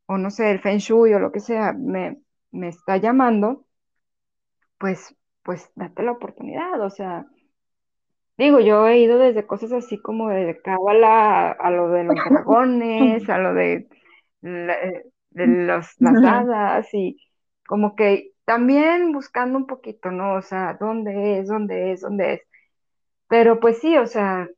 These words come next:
Speaker 1: eh, no encasillar como
Speaker 2: Exacto.
Speaker 1: que también como que Dios, religión, así como me pasó a mí, como que los ángeles es de la religión, o sea, no.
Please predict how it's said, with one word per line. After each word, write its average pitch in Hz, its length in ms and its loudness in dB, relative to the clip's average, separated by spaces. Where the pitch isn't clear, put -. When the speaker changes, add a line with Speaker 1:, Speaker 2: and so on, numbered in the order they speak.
Speaker 1:
eh, 208 280 4
no 226 220 6
encasillar 233 580 0
como 254 280 -2
Speaker 2:
Exacto. - 0 -
Speaker 1:
que 214 420 -2
también 202 420 -2
como 226 240 -4
que 190 140 -2
Dios, 214 460 2
religión, 202 580 -4
así 202 200 -8
como 214 200 -2
me 202 100 -2
pasó 190 220 -8
a 196 40 -6
mí, 185 140 -8
como 202 280 -8
que - 280 -10
los 190 240 -6
ángeles 214 460 -2
es 180 100 -6
de 196 100 2
la 196 100 2
religión, 185 460 -6
o 202 100 -6
sea, 185 160 -8
no. 208 320 -8